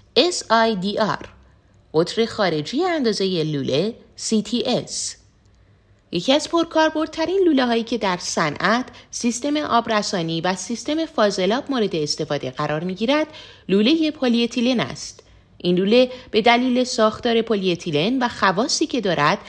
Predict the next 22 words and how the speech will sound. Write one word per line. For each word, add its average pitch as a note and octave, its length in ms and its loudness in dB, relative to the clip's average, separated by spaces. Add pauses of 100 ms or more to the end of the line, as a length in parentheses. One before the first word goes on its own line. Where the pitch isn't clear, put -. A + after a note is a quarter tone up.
(260)
مزایایی B3 720 2
دارد C4+ 320 0
که A#3 100 0
باعث G3+ 400 0
محبوبیت A3+ 760 -2
آن C3+ 180 -4
شده C#3+ 280 -2
است. - 400 -10 (500)
قیمت G#3 400 4
لولهٔ D4 480 4
پلی A3+ 300 2
اتیلن E3 380 -2
با G3 100 -2
توجه A#3 460 0
به F#3 180 0
نوع، D3+ 460 0 (300)
سایز F3 680 2 (260)
و E3+ 240 6 (100)
وزن B3 440 2
محصول D#3+ 720 -2
متفاوت A#3 680 0
است. - 440 -12